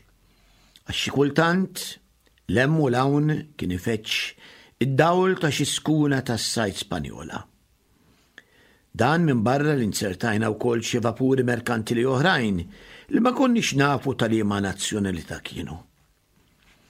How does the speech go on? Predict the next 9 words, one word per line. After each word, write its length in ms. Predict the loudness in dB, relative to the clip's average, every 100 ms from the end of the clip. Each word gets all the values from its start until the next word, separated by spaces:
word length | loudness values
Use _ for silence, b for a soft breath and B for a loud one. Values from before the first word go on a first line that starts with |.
| b b b
Għalhekk 480 | 0 2 0 -4 -10
mhux 240 | -8 -4
ta' 80 | -4 -2
bxejn 400 | -4 -4 -6 -10 b b b b -4
li 160 | 0
aktar 400 | 0 -2 -2 -2
il-qudiem 560 | 0 0 2 2 4 2 -2 B B B -4
xorta 400 | 0 2 2 2
waħda 400 | 4 2 2